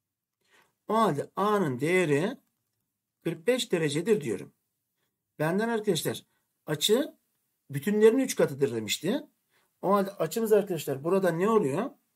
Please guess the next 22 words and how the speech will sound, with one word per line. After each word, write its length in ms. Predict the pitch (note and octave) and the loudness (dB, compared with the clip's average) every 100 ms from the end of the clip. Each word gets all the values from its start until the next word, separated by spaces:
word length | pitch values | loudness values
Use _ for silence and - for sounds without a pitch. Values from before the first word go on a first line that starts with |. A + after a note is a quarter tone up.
| _ _ _ _ _ _ _ _ _ _ _ _ _ _ | _ _ _ _ _ _ _ _ _ _ _ _ _ _
Bütünlerin 460 | D3 E3 F#3+ G3 A3+ | -8 -2 2 2 2
üç 200 | D4 - | -4 0
katı 220 | G#3+ F#3+ | 0 2
olduğuna 380 | - F3 E3+ F3+ | 0 -2 -2 -2
göre 300 | C3 G#3 C#4 _ _ _ _ D#3+ | -2 -2 -4 _ _ _ _ -6
bir 280 | A3 A3 | -4 -2
açının 300 | G3 E3 D3 | -2 -2 -6
ölçüsü 580 | - F#3+ F#3+ - B3+ C#4 - _ - | -4 -4 -2 -2 -2 -4 -14 _ -10
bütünlerinin 680 | D3+ D#3 A3 A3 G#3+ A#3+ C4 | -8 -2 -2 2 2 2 -2
üç 180 | G3+ - | -4 -4
katıdır. 320 | A#2+ G#2+ B2+ | -6 -6 -10
Bak 200 | - - - | -10 -10 -8
açıya 340 | F3 - G#3+ | -4 0 2
kırk 240 | G#3+ G3 A3 | 2 2 2
beş 200 | G#3 G#3 | 2 4
dersem 540 | G3+ G3+ C#3+ B3+ - _ _ _ _ _ _ _ - | 2 4 0 0 -4 _ _ _ _ _ _ _ -10
bütünleri 440 | F#3+ A#3 A3 G#3+ | -4 0 4 4
bunun 200 | G#3 C4 | 2 -2
yüz 260 | A3+ G#3+ G3 | -2 -4 -2
otuz 340 | G3+ G3 F#3 | -4 -4 6
beş 240 | G#3 G#3 D#3+ | 8 8 4
derecedir. 640 | C3+ G#2 B2+ A3+ - | 0 0 2 0 0